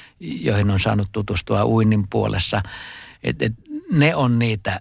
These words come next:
et, et mulla oli kolmet talviolympialaiset ja kahdet kesäolympialaiset ja, ja sit lukuisat muut arvokilpailut. Mikko Kolehmaisen melonnat, ö,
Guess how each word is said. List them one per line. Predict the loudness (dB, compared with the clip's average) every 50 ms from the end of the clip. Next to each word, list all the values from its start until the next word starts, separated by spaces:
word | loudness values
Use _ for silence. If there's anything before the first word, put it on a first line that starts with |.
| -6 -8
et, | -6 -4 -4
et | -4 -6 -4
mulla | 0 2 2 4 4 2
oli | 2 0 0 2
kolmet | 2 2 4 2 2 -2 -2 -2
talviolympialaiset | -2 -2 -2 -2 -4 -6 -6 -8 -8 -8 -6 -6 -6 -6 -6 -8 -10 -10 -12
ja | -12
kahdet | -10 -6 -4 -4 -4 -6 -8 -8
kesäolympialaiset | -6 -6 -6 -6 -6 -8 -10 -12 -12 -10 -8 -6 -6 -6 -6 -6 -8 -10 -12 -10 -10
ja, | -8 -8 -8
ja | -8 -10
sit | -12 -10 -6 -4
lukuisat | -4 -4 -2 -2 -2 -2 -2 0 2
muut | 2 2 2 0 -2
arvokilpailut. | -4 -4 -4 -6 -8 -10 -12 -12 -12 -12 -12 -10 -10 -10 -8 -2 0
Mikko | 2 2 2 2 0 0
Kolehmaisen | 2 2 2 2 2 2 0 2 0 0 0 0 0 0 0
melonnat, | 0 0 0 0 -2 -4 -6 -6 -6 -6 -8 -8 -10 _
ö, | -20